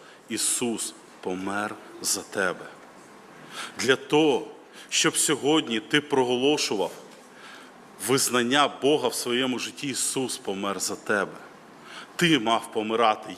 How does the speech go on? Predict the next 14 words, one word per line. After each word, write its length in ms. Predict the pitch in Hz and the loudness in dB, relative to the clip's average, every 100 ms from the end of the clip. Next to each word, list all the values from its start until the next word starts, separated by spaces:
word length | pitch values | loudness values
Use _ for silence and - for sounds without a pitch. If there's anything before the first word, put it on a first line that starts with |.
| 123 | 0
я 200 | 131 123 | 2 4
мав 280 | 110 101 | 2 0
помирати 560 | - 104 107 110 104 101 | -2 -2 2 2 2 -2
на 100 | 95 | -4
Христі, 540 | - 101 - - 104 - - - - | -6 -6 -4 -2 -4 -6 -14 -20 -8
але 260 | 104 95 92 80 | -4 -2 -2 -2
Він 240 | 104 113 113 - - | 0 0 -2 -14 -8
зробив 680 | 95 - 101 87 98 98 95 | -4 -2 -2 -2 -2 -2 -2
це 360 | - 92 87 85 - - - | -2 -2 -4 -6 -14 -16 -6
за 360 | - 98 87 | -2 -2 -4
нас, 440 | 87 90 82 - - | -4 -4 -4 -6 -4
замість 560 | 87 107 95 90 - 95 | -2 0 0 -2 -6 -2
нас. 260 | 90 - - - 107 | -4 -4 -10 -8 -2
Лікар 540 | 123 170 180 117 98 | 2 2 0 -2 -2